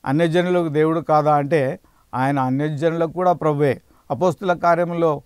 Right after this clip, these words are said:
పదవ అధ్యాయంలో చూస్తే, ముప్పై ఆరవ వచనంలో చూస్తే, యేసుక్రీస్తు అందరికీ ప్రభు అని రాయబడింది. నమ్మిన వారికి అందరికీ ప్రభువుగా ఆయన మన హృదయాలలో జీవించి మనను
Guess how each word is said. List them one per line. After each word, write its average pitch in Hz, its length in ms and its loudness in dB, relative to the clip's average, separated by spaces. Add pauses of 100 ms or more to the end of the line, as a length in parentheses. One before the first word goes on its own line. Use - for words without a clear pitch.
(320)
పదవ 170 260 4
అధ్యాయంలో 160 520 0
చూస్తే, 147 440 -4 (400)
ముప్పై 156 220 0
ఆరవ 151 200 4
వచనంలో 151 540 -2
చూస్తే, 143 360 -4
యేసుక్రీస్తు 147 920 -4 (600)
అందరికీ 185 560 0
ప్రభు 147 400 -2
అని 143 140 0
రాయబడింది. 117 540 -4 (380)
నమ్మిన 170 340 0
వారికి 170 420 4
అందరికీ 165 480 0
ప్రభువుగా 147 680 2 (580)
ఆయన 139 240 4
మన 135 260 2
హృదయాలలో 151 640 4
జీవించి 151 640 -2 (600)
మనను 139 580 -2